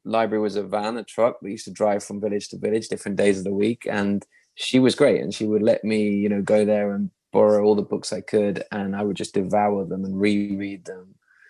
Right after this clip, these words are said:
and write little stories. And then later on, I've got to credit my English teachers who were, you know, I had a couple of great teachers who were just brilliant and passionate, and they, they explored storytelling in different ways. Like, I remember we read a few books and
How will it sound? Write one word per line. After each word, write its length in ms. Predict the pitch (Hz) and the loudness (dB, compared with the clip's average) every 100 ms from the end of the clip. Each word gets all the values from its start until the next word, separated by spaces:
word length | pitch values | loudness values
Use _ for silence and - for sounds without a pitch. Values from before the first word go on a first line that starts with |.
| _ _ | _ _
and 120 | - 98 | -2 0
write 220 | 101 - | 2 0
little 220 | 101 98 | 0 -2
stories. 680 | - 98 98 98 98 92 - - | -2 0 0 2 0 -2 -6 -2
And 140 | 110 | 4
then 160 | 110 113 | 8 8
later 280 | 117 113 | 8 8
on, 240 | 113 117 104 | 8 6 2
I've 160 | 101 - | -6 -4
got 140 | 104 | -4
to 100 | 98 | -4
credit 440 | - - 101 98 - | -6 -6 -4 -6 -4
my 120 | 104 | -4
English 320 | 104 104 104 | -2 -2 -4
teachers 460 | - 98 - - - | -6 -6 -6 -10 -8
who 160 | 92 | -6
were, 200 | 92 90 87 | -4 -6 -8
you 100 | - | -10
know, 80 | 95 | -6
I 40 | |
had 120 | 110 104 | -4 -4
a 40 | |
couple 300 | 113 101 101 | -4 -4 -2
of 40 | |
great 380 | 92 98 98 98 | 2 2 4 2
teachers 460 | - 120 - 98 - | 0 -2 -2 -6 -4
who 140 | 98 | -2
were 120 | 101 | 0
just 300 | 98 104 - | 0 -4 -4
brilliant 440 | - 107 110 87 - | 0 0 2 -2 -6
and 360 | 101 98 95 85 _ _ _ _ _ _ - | -6 -4 -6 -8 _ _ _ _ _ _ -2
passionate, 440 | 120 - 101 - | 0 0 -2 -2
and 140 | 104 | 0
they, 200 | 104 98 _ - | 0 -2 _ -2
they 400 | 107 107 107 101 - | 2 2 0 -6 -6
explored 480 | - 98 - 131 117 | -6 -6 0 4 4
storytelling 600 | - 117 113 110 110 110 | 2 2 2 2 -2 0
in 80 | 107 | 0
different 280 | 110 101 - | -2 -2 0
ways. 380 | 107 110 90 | 2 0 0
Like, 180 | 95 98 | 0 2
I 40 | 113 | 0
remember 360 | 110 117 107 | 2 2 2
we 140 | 107 107 | 0 4
read 240 | 110 104 | 4 4
a 40 | |
few 200 | - 113 | 2 0
books 340 | 101 107 - - | 4 4 4 2
and 280 | 107 101 | 2 2